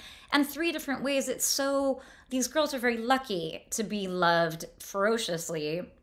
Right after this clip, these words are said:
uh, fiercely by three different people in three different ways. So there's no shortage of love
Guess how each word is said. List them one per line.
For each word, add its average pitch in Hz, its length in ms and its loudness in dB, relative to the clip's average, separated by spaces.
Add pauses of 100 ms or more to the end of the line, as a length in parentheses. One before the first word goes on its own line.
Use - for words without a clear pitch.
(260)
uh, 160 220 0
fiercely 190 600 -4 (360)
by 202 120 8
three 220 360 0
different 190 420 0
people 175 380 -4
in 170 180 -2
three 170 220 -6
different 165 320 -8
ways. 156 360 -4
So - 160 2
there's 262 200 0
no 339 180 0
shortage 247 460 0
of 175 120 0
love 170 360 0